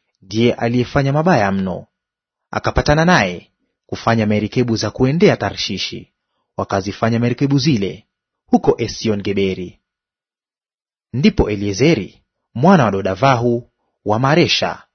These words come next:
akatoa unabii juu ya Yehoshafati, akasema, "Kwa sababu umepatana na Ahazia,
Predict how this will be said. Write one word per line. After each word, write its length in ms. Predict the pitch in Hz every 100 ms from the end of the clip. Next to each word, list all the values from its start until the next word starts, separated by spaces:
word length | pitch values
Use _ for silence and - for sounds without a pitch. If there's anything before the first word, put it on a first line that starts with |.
| _ _ _
akatoa 520 | 92 - 98 120 113
unabii 400 | 113 110 110 117
juu 160 | 127 190
ya 100 | 110
Yehoshafati, 880 | 95 98 - 104 98 - 90 85 _ _ _ _ _
akasema, 600 | 180 147 - 101 87 - _ _ _ _ _ _
"Kwa 120 | 143
sababu 360 | - 175 208 151
umepatana 520 | 131 117 120 143 117
na 120 | 98
Ahazia, 640 | 92 90 101 135 131 85 -